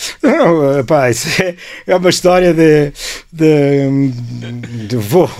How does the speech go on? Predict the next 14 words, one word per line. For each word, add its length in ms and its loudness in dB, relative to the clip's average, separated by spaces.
vou, 220 0
de, 80 0
vou 140 2
na 100 2
caminhonete 680 0
para, 680 0
para 240 -2
a 40 0
mesquita 540 0
de 160 2
Djené 600 2
e 320 4
eles 560 2
dizem-me, 560 0